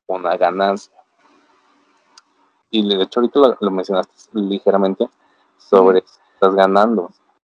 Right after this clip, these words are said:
Speaker 1: Y aquí es la pregunta: ¿verdad? ¿Es un, ser vegano es un sacrificio o es un beneficio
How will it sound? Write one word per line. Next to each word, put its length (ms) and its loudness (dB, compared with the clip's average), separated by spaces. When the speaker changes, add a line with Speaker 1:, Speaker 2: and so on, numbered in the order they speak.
Speaker 1:
Y 320 -4
aquí 520 -8
es 180 -8
la 160 0
pregunta: 360 0
¿verdad? 200 0
¿Es 380 -6
un, 260 -2
ser 320 2
vegano 500 4
es 260 0
un 200 -2
sacrificio 960 -4
o 220 2
es 180 -4
un 180 -4
beneficio 720 -2